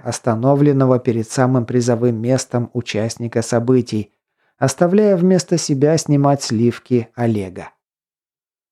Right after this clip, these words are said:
"Конечно, готов. К чему только?" –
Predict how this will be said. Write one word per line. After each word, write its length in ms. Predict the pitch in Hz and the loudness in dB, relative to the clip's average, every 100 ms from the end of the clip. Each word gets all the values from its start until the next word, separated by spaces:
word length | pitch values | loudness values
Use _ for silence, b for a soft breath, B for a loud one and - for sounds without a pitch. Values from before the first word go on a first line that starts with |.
| _ _ | _ _
"Конечно, 500 | - 127 165 - 160 | -4 0 0 0 2
готов. 640 | 160 151 123 - - - | 2 2 -2 -2 -12 -20
К 80 | _ | _
чему 380 | - 180 208 196 | -4 0 2 2
только?" – 460 | 123 95 - 90 | 0 -4 -6 -16